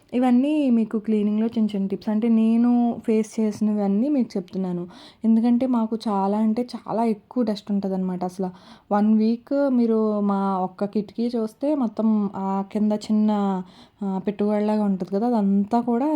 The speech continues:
చాలా డస్ట్ అయితే పట్టేస్తది. So అలా మీ, మీ ఇంట్లో కూడా ఇలా జరుగుతుంది, లేదు ఇలాగే కాదు మాది పర్లేదు క్లీన్‌గా ఉంటది అనుకున్నా కూడా ఒక టూ వీక్స్‌కనో, త్రీ వీక్స్‌కనో క్లీన్ చేసుకోవడం బెటర్. ఇవన్నీ నేను నా ఎక్స్పీరియన్స్‌లో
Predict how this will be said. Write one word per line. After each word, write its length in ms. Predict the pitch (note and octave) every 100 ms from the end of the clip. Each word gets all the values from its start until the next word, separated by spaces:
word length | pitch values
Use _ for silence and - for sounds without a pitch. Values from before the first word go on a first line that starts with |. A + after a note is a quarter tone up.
| C#4+
చాలా 340 | G3+ G3 G3+
డస్ట్ 300 | G3 F#3 -
అయితే 160 | G3 G#3
పట్టేస్తది. 600 | G3 F3+ F3+ - F3+ B3 - - - _
So 160 | - C4+
అలా 300 | B3+ G#3+ A3+ C4+ A#3+ -
మీ, 200 | G#3+ G#3+ G#3+ A3+ A#3
మీ 140 | A3+ A3+ A#3
ఇంట్లో 300 | A#3+ A#3+ B3
కూడా 220 | B3 B3
ఇలా 140 | A#3 G3+
జరుగుతుంది, 540 | F#3+ F#3 F#3 G3 G3
లేదు 380 | G#3 G3+ G3+ A3 G3 - _ G3
ఇలాగే 360 | F#3+ G3 A3+
కాదు 260 | A#3+ A3+ G#3
మాది 340 | F#3 F3+ F3+
పర్లేదు 420 | G3 F#3+ F#3 G3+ G#3
క్లీన్‌గా 360 | G#3 G3 G3
ఉంటది 340 | G3+ G3+ G3+ G#3+
అనుకున్నా 420 | G3+ G3+ A3 B3
కూడా 220 | B3+ E4 - - - - _
ఒక 140 | D#4+ E4
టూ 160 | D#4+ C4+
వీక్స్‌కనో, 440 | A#3 - G#3+ G#3+
త్రీ 180 | A#3+ A#3+
వీక్స్‌కనో 480 | G#3+ G3+ - G3+ A3
క్లీన్ 280 | B3 G3+ F#3+
చేసుకోవడం 420 | F#3 F3+ G#3 G#3+ F#3+
బెటర్. 300 | F3 B3 D4+
ఇవన్నీ 480 | A#3+ A3+ A#3 A#3 C#4+
నేను 280 | C#4+ A#3+ A3 G#3 G3 F3 - _ _ _ _ _ _ _ -
నా 120 | A3+ G#3+
ఎక్స్పీరియన్స్‌లో 840 | G3+ - G#3 G#3 G#3 G#3 A3+